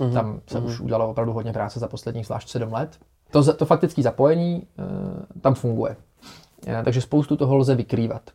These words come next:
Speaker 1: Mhm.
Speaker 2: Eh, co je zároveň neméně důležité, je samozřejmě dodá-, dodávky tepla a celkově vlastně to, co se s tím tedy děje,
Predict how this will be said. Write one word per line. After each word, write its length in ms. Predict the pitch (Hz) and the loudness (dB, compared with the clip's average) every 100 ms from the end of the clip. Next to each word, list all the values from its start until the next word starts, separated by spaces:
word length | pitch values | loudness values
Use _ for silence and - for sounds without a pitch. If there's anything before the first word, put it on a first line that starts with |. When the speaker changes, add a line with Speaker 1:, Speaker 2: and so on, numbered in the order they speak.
| _ | _
Speaker 1:
Mhm. 120 | 143 143 - | -14 -12 -6
Speaker 2:
Eh, 640 | 117 110 113 117 113 110 - _ _ | -4 -4 -6 -6 -8 -10 -16 _ _
co 120 | - 143 | 2 4
je 80 | |
zároveň 580 | 143 135 151 151 120 98 - - - - - | 6 4 4 2 0 -4 -12 -18 -20 -20 -6
neméně 340 | 120 131 139 | -2 0 0
důležité, 540 | 107 113 127 120 135 131 | 0 0 0 0 2 2
je 80 | 120 | 0
samozřejmě 480 | 123 120 127 120 | -2 -2 -2 -2
dodá-, 280 | 117 117 113 | -2 -4 -4
dodávky 360 | 113 123 120 120 | -2 -2 -2 -4
tepla 420 | 120 - 135 131 - - - | -8 0 0 0 -8 -20 -12
a 80 | - | 2
celkově 440 | 151 156 160 147 | 4 4 2 2
vlastně 260 | - 131 131 | 0 -4 -4
to, 100 | 131 | -4
co 100 | 160 | -2
se 100 | 165 | -4
s 40 | |
tím 140 | 160 156 | -4 -2
tedy 160 | 131 | -2
děje, 340 | 98 113 120 | 0 2 2